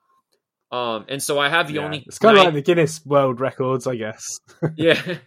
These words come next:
Speaker 1: So, you know, and I, and, and I have the only nine eight copy signature series, like, yellow label, that's signed by both Bernie Wrightson and Len Wein. And so that's tough to get both of them on the same book and get a
Speaker 2: Wow.
Speaker 1: perfect grade like that. So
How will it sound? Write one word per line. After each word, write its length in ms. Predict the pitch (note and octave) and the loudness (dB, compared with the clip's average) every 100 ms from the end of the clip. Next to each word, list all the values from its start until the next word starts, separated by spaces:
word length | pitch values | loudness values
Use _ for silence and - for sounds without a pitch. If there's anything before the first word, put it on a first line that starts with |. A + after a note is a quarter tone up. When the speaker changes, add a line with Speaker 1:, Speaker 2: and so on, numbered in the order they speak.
| _ _ _ | _ _ _
Speaker 1:
So, 240 | - F3+ E3 | -10 -4 -4
you 140 | E3+ | -4
know, 80 | E3 | -8
and 240 | - - E3+ | -8 -4 -4
I, 40 | F3 | -4
and, 100 | E3+ - | -6 -8
and 100 | D#3 | -2
I 80 | D#3 | 0
have 160 | E3 | 0
the 100 | D#3+ | -2
only 180 | D#3+ D#3+ | -6 -6
nine 280 | C#3+ C#3+ C#3+ | -2 -2 -2
eight 240 | C#3+ C#3+ | -8 -10
copy 440 | - C#3 C3+ C3 B2 | -6 -4 -4 -8 -14
signature 540 | - C#3 C3 A#2+ B2+ | -12 -12 -12 -14 -16
series, 360 | A#2+ B2+ A#2+ A2 | -14 -10 -10 -10
like, 140 | G#2+ | -10
yellow 260 | A#2+ A#2+ A#2+ | -6 -4 -4
label, 520 | A2 A2 G#2+ G#2 G#2 _ _ | -6 -8 -8 -12 -14 _ _
that's 200 | - C3 | -8 -8
signed 360 | - C#3+ C3 C3+ | -6 -6 -6 -4
by 100 | B2 | -6
both 380 | A#2 A#2 A#2 _ | -4 -6 -6 _
Bernie 280 | C3+ C#3 B2+ | -6 -6 -8
Wrightson 540 | A2+ A#2+ A#2+ - A2 | -6 -6 -8 -12 -14
and 100 | G#2 | -14
Len 300 | G#2 A2+ G#2 | -10 -10 -10
Wein. 340 | A#2 A2 F#2 _ _ _ _ | -10 -10 -12 _ _ _ _
And 140 | - B2 | -14 -8
so 140 | C3 | -4
that's 240 | B2+ D3 - | -2 -4 -4
tough 240 | D3+ C3+ | -8 -8
to 80 | C3 | -8
get 220 | B2+ A#2 | -6 -4
both 200 | B2 B2 | -4 -6
of 40 | B2 | -10
them 140 | B2 | -12
on 100 | A2+ | -10
the 80 | G#2 | -10
same 500 | - - C#3+ C3 B2 | -10 -6 -4 -6 -8
book 260 | A#2+ B2+ B2 | -6 -6 -6
and 120 | A2 | -10
get 100 | A2 | -8
a 40 | |
Speaker 2:
Wow. 80 | F#2+ | -6
Speaker 1:
perfect 360 | B2 A#2+ A#2 G#2+ | -10 -8 -10 -8
grade 240 | A2 A#2 | -10 -8
like 220 | B2+ B2 | -10 -8
that. 240 | C#3+ D3 - | -6 -6 -6
So 360 | A#2+ A2+ G#2 | -6 -6 -6